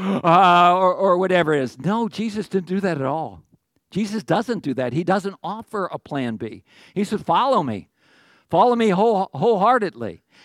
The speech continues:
And this is very much a command of God. It says, "Enter into this gate."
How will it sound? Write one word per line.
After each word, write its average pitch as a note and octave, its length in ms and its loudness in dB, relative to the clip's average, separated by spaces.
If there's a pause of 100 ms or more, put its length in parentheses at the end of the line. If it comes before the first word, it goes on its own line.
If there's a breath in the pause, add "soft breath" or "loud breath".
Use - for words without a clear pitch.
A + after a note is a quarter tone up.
(140 soft breath)
And D3 220 -2
this A#3 260 4
is A#3+ 200 -4
very A3 340 -2
much G3+ 320 -4 (100)
a E3 300 0 (200 soft breath)
command F3+ 760 -2
of E3 180 -4
God. G3 280 2
It - 20 -20
says, F3+ 240 -4
"Enter C4 360 2
into B3 600 -4
this A3+ 280 4
gate." G3+ 400 -2